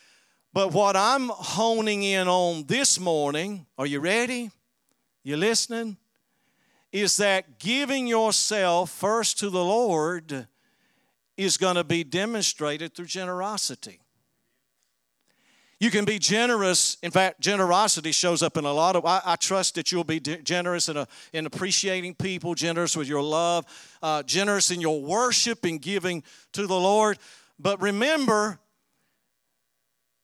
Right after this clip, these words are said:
I'm coming to you as the conference missions director with a one point six million dollar goal to reach. And it's gonna happen. We did a little over a million and a half last year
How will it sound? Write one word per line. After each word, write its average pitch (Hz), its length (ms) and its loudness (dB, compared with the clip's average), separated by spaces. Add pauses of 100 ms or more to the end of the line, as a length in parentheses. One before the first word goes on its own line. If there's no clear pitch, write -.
(1400)
I'm 139 140 -6
coming 196 340 -4
to 185 80 -6
you 180 200 -4
as 156 120 -2
the 147 100 -10
conference 180 520 -4
missions 170 420 -2
director 135 680 -6 (540)
with 156 160 -2
a 170 80 2
one 233 300 0
point 233 340 -4
six - 460 -2
million 170 460 -4
dollar 143 340 -4
goal 120 420 -4
to 127 120 -10
reach. 117 580 -10 (1600)
And 175 180 2
it's 277 220 2
gonna 254 420 4
happen. 202 460 2
We 226 100 -2
did 208 200 0
a 190 40 0
little 185 260 2
over 180 220 2
a 165 40 0
million 175 340 0
and 165 80 0
a 156 40 -2
half 202 300 -2
last 165 400 -2
year 135 380 -8